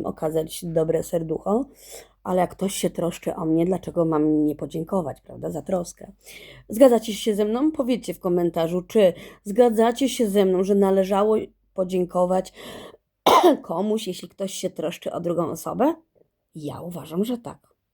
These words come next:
Drodzy moi kochani widzowie, odkładamy teraz na bok żarty. Moment, przepraszam. Pozwólcie, że napiję się herbatki. W takim cudnym kubku,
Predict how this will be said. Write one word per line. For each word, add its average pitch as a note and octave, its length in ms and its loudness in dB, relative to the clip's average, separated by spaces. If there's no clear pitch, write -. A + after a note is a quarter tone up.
Drodzy F3 300 -2
moi E3+ 360 0
kochani E3+ 400 0
widzowie, E3 440 -2
odkładamy E3+ 500 -4
teraz E3 200 -12
na E3+ 100 -8
bok D#3+ 160 -12
żarty. F#3+ 460 -4
Moment, F#3 340 0
przepraszam. F#3+ 600 0
Pozwólcie, A3 640 0
że G3 340 -2
napiję F#3+ 360 -2
się F#3 220 -6
herbatki. - 520 -12
W - 40 -20
takim F3 280 -6
cudnym A#3 280 2
kubku, E3+ 460 -10